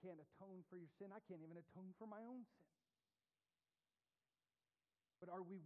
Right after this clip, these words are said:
willing to endure pain and struggle and discomfort with other people so that we can point them to the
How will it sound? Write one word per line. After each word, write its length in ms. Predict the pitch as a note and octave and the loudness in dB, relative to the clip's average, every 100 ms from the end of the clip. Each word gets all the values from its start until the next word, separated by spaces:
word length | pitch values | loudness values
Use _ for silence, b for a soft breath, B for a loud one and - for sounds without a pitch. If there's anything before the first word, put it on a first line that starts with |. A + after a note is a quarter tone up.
| D#3 | 0
willing 420 | F#3 A#3 A3 E3+ D#3 - _ _ _ _ _ _ _ _ _ A3+ | 4 6 4 -2 -8 -18 _ _ _ _ _ _ _ _ _ -4
to 40 | F#3+ | 0
endure 680 | F3 C#3 E3 G3 A3+ A#3+ - - - | -2 -2 2 4 6 6 2 -10 -6
pain 420 | A3+ A3+ A#3 A3+ A#3 | 0 2 4 2 0
and 160 | E3 E3 - | -2 -4 -8
struggle 440 | - A3 G3+ G#3+ A3 F3+ | 6 6 8 4 4 0
and 80 | D#3+ | 0
discomfort 720 | F3 - - - A3+ A3+ A3+ - | -2 -6 -12 0 2 2 -2 0
with 140 | F#3 - | -6 0
other 220 | F#3 F3+ - - | 0 0 -4 -2
people 340 | A3+ - D3 - _ _ _ _ _ _ _ _ _ _ _ _ _ _ _ | -2 -2 -12 -18 _ _ _ _ _ _ _ _ _ _ _ _ _ _ _
so 80 | A3+ | 0
that 140 | A3 G3+ | 2 0
we 60 | |
can 180 | - F#3+ D#3 - - | 0 -2 -2 -8 2
point 260 | C4 C#4+ C#4 | 6 6 4
them 160 | E3 - - _ _ _ _ _ _ _ _ _ _ _ _ _ _ _ _ | -2 -10 -18 _ _ _ _ _ _ _ _ _ _ _ _ _ _ _ _
to 40 | F#3 | -2
the 100 | D#3+ | -2